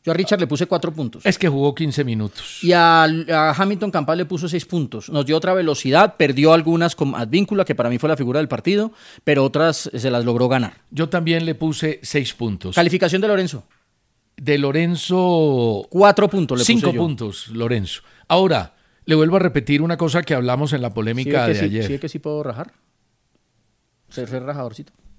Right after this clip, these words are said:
Speaker 2: Sí, sí, pero es que usted vino medio piedro hoy.
Speaker 1: Cero puntos, Durán.
Speaker 2: Medio piedro. Cero es muy poquito.
Speaker 1: Dos puntos,
Speaker 2: A
Speaker 1: Farías.
Speaker 2: Durán, a Durán hay que enseñarle.
Speaker 1: Oiga, voy a averiguar
Speaker 2: A
Speaker 1: si es
Speaker 2: Durán hay que
Speaker 1: verdad
Speaker 2: enseñarle.
Speaker 1: que ayer había un veedor, eh, observando a, a, ¿cómo se llama?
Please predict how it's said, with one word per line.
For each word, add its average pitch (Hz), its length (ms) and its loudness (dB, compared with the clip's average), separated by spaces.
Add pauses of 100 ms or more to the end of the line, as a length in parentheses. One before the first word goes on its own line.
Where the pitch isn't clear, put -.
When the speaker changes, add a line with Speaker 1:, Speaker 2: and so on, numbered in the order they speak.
Speaker 2:
Sí, 190 120 -20
sí, 175 320 -12
pero 143 100 -4
es 123 80 -6
que - 80 -6
usted 151 140 -2
vino 160 160 0
medio 110 260 -2
piedro 113 440 0
hoy. 104 100 -4
Speaker 1:
Cero 185 340 2
puntos, 113 320 -2
Durán. 101 240 -8 (520)
Speaker 2:
Medio 117 360 -6
piedro. 113 440 -2
Cero 123 400 -2
es 120 120 -6
muy 117 120 -6
poquito. 82 680 -14
Speaker 1:
Dos 180 260 6
puntos, 185 360 2
Speaker 2:
A 147 80 4
Speaker 1:
Farías. 156 100 4
Speaker 2:
Durán, 196 360 4 (100)
a 160 80 0
Durán 160 480 2
hay 165 80 -4
que 165 100 -2
enseñarle. 131 460 -2
Speaker 1:
Oiga, 143 160 2
voy 123 100 2
a 131 60 2
averiguar 139 300 2
Speaker 2:
A - 20 0
Speaker 1:
si 131 60 0
es 127 40 0
Speaker 2:
Durán 151 160 4
hay 151 80 4
que - 80 0
Speaker 1:
verdad 151 160 4
Speaker 2:
enseñarle. 107 360 -4
Speaker 1:
que 151 80 0
ayer 139 200 2
había 147 220 4
un 151 80 0
veedor, 127 560 0
eh, 143 200 -2
observando 117 640 -4
a, 110 520 -4 (100)
a, 135 320 -14
¿cómo 127 160 -8
se 143 60 -4
llama? 190 180 -6